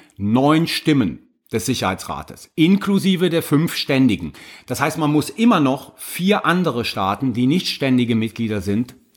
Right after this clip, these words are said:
für eine Resolution gewinnen, um eine Resolution zu verabschieden. In der Regel ist das nicht das große Problem, aber das erklärt,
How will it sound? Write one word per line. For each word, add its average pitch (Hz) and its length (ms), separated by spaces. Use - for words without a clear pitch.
für - 340
eine 151 240
Resolution 131 800
gewinnen, 120 640
um 160 240
eine 147 280
Resolution 135 640
zu 131 140
verabschieden. 107 600
In 123 100
der 135 120
Regel 190 200
ist 170 100
das 151 100
nicht 180 140
das 160 100
große 156 240
Problem, 143 540
aber 135 180
das 143 160
erklärt, 156 880